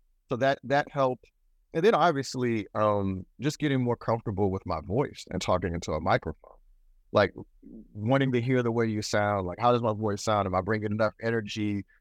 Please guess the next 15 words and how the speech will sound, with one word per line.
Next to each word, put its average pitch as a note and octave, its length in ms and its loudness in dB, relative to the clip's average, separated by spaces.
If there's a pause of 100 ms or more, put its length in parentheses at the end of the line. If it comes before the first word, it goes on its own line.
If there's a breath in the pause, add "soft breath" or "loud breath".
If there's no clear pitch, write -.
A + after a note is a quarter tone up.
(140)
Am G#2+ 100 -2
I G2 120 2
emphasizing A2+ 640 0
the G2+ 60 -4
right G#2+ 240 2
words? G#2+ 400 -2
What C#3+ 200 -4
words C3+ 320 0
can C3+ 140 -2
I A#2+ 120 0
not A#2 300 -2
say, D#2+ 300 -2 (220)
right? G#2+ 220 0
Like, G#2 180 0 (560)
juror. A#2 680 0